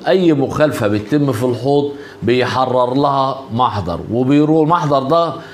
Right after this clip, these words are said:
في دفتر، والدفتر بيبقى عدة صور،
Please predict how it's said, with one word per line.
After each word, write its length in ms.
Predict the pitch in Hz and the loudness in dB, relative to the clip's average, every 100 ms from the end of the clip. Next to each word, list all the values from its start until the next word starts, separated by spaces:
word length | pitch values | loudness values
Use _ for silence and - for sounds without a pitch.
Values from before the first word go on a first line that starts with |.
| - - | -20 -12
في 200 | - 135 | -2 0
دفتر، 560 | 143 160 - - 92 82 | 2 2 -2 -4 -4 -4
والدفتر 540 | 98 113 147 165 - 127 | -4 0 0 0 0 2
بيبقى 360 | 143 156 139 | 2 2 2
عدة 300 | 139 156 139 139 | 2 0 -2 -4
صور، 480 | - 170 165 165 | 0 2 2 0